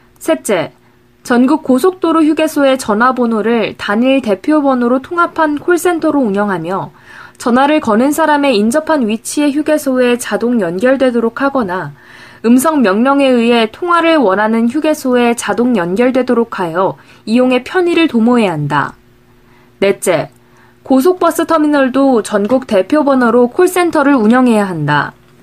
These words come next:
현재 버스표를 구매하려면 인터넷이나 모바일 앱으로 구매가 가능하지만 교통약자들의 손쉬운 매표를 위해 코레일처럼 통합 전화번호를 운영해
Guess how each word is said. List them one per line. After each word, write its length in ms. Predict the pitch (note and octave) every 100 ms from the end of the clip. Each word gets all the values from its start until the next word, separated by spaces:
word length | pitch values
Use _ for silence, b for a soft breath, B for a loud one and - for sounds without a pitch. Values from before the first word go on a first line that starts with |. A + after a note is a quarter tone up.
| b b b b -
현재 320 | D#4 D4+ D#4
버스표를 680 | D#4 F#3+ - D#4+ - D#4+ D#4+
구매하려면 880 | D4+ A3 B3 B3+ A#3 F#3+ G#3 G#3+ D#3
인터넷이나 800 | - A3 A#3+ E4 D4+ C#4+ C#4 C4+
모바일 500 | A3 G3+ A#3+ B3+ C4
앱으로 300 | G3 G3+ G3+
구매가 400 | G3+ A3 G#3+ A3
가능하지만 920 | G#3+ F#3+ F#3 G3+ F#3 F3 D#3+ G3+ D#3 - B B B -
교통약자들의 800 | C4+ F4+ E4+ D#4+ D#4+ C#4+ B3+ C#4+
손쉬운 580 | F4+ F4+ - E4 E4 C4+
매표를 560 | F3 - C#4+ C#4 C4
위해 440 | A#3 G#3+ A3+ G3 -
코레일처럼 920 | - F4 F4+ E4+ D#4+ D4 C4+ C4+ C#4
통합 340 | F4 F4+ F4+
전화번호를 640 | - G#3+ A3 A#3+ B3+ B3+ B3
운영해 600 | G#3+ G3 F3 F#3 G3